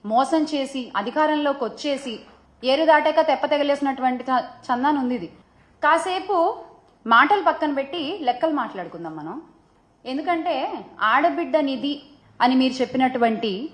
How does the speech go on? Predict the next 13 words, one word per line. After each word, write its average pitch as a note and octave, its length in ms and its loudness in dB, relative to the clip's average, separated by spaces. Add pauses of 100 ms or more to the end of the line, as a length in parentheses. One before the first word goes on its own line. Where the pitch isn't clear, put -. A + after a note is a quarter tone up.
(440)
పద్దెనిమిదేళ్ళు C#4+ 600 6
నిండిన D4+ 280 4
ప్రతి C4+ 360 2
మహిళకి B3+ 600 0 (160)
నెలకి A#3+ 320 0
పదిహేను B3+ 480 4
వందలు A#3 240 0
అని D4+ 140 2
చెప్పారు G#3+ 260 0
మీరు. E3 200 -6 (400)
పద్దెనిమిదేళ్ళు D4 600 8
నిండిన D4 260 4
వాళ్ళు A#3 380 6